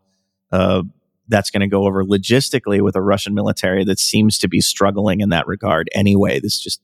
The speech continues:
uh, adds, uh, substantially more complexity to their, uh, mission. I should also say that along with the mobilization Putin announced,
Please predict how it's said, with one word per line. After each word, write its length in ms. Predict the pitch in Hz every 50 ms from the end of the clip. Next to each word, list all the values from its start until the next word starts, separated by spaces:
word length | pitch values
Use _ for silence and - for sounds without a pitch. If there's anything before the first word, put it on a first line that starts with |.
| _ - 87
uh, 180 | 78 71 64 53
adds, 440 | - 95 98 87 80 69 - - - _ _ _ _ _ _ _ -
uh, 200 | 92 92 95 85
substantially 680 | - - - 92 - - - 98 101 98 - - 80 82
more 180 | - 95 82 80
complexity 680 | - - - - - - 95 - - - - 76 78
to 160 | 82 - - 78
their, 360 | 85 82 78 76 76 101 - _ _ _ _ _ _ _
uh, 300 | - 101 101 87 78 71 - _ - 85
mission. 400 | 107 107 117 113 - - - - _ _ _ _ _ _ - -
I 60 | 104
should 180 | - - 113
also 360 | 123 139 156 151 - - 120 113
say 320 | - - 110 101 95 92
that 140 | 92 98 98
along 520 | - 92 101 95 101 101 104 117 127 123 117
with 140 | 110 -
the 80 | - 101
mobilization 840 | 101 101 95 98 95 95 104 101 113 117 127 131 - - 107 98 95
Putin 320 | _ - 98 - - 98
announced, 760 | 73 87 95 95 92 92 92 92 85 - - - - - -